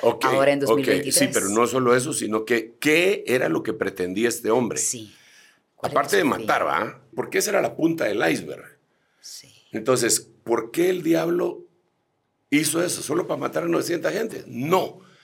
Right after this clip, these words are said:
Speaker 1: Lo que pasa es que él quería desvirtuar y que todo el mundo tuviera temor de hablar que el Señor viene. Porque entonces cualquiera que dijera,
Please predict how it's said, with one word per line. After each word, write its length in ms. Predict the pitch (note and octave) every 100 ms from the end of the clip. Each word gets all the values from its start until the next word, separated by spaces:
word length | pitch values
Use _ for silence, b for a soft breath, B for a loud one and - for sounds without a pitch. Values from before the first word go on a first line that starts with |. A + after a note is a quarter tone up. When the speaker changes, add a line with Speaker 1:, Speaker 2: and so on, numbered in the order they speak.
| B B B B
Speaker 1:
Lo 140 | F#3
que 100 | -
pasa 300 | - C3 C3
es 60 | C#3+
que 180 | A2 A2+
él 100 | A2
quería 400 | A#2+ G#2+ A#2+ A#2+
desvirtuar 1080 | G#2+ D3+ B2+ F#2+ B2+ A2 B2+ C3 D#3 - - - _ _ _ _ _ _ _ _ _ _
y 140 | C3+ C#3
que 120 | -
todo 180 | B2+ B2
el 60 |
mundo 420 | B2 D3+ D#3+ -
tuviera 460 | - D#3+ C#3 D3 D3+
temor 560 | D3 A#2+ D#3 C#3+ - - _ _ _ -
de 180 | A#2+ B2
hablar 440 | G2 A#2 B2+ A2+
que 80 | A2
el 100 | F2+
Señor 400 | F#2 F2+ F2+ F2
viene. 420 | E2+ D#2+ - - _ _ _ _ _ _ - -
Porque 200 | D3 C3
entonces 280 | A#2 D3+ -
cualquiera 560 | C3 A#2 A2+ A3+ C4+ C#4
que 140 | F#3
dijera, 520 | C3 C3 C3+ D#2 -